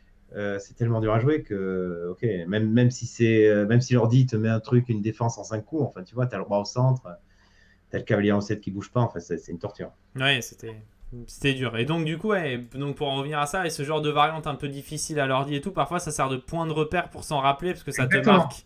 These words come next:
Speaker 1: Exactement, c'est juste, euh, ouais, ouais, c'est ça, c'est comme ça que je m'en suis souvenu. Euh, parce que je me suis posé la question et je l'ai vu hésiter sur A cinq.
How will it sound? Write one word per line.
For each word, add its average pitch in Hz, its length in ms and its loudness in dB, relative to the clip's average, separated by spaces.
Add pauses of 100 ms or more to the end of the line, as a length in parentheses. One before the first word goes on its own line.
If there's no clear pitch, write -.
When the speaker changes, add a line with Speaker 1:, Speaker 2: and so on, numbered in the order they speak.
Speaker 1:
Exactement, 180 340 4
c'est 151 220 6
juste, 180 240 2
euh, 160 340 6
ouais, 165 280 4 (100)
ouais, 139 240 -2
c'est 131 140 -12
ça, 131 200 -4
c'est 127 140 -8
comme 135 100 -4
ça 127 80 -8
que 147 80 -8
je 143 40 -8
m'en 139 60 -6
suis 131 140 -12
souvenu. 117 240 -6 (680)
Euh, 110 500 2
parce 120 180 -4
que 151 80 -2
je 151 60 0
me 156 40 -2
suis 175 120 -4
posé 208 180 4
la 247 40 4
question 240 300 4
et 170 60 4
je 139 60 -4
l'ai 180 100 6
vu 196 120 2
hésiter 202 340 2
sur 175 180 0
A 139 80 4
cinq. 127 260 -2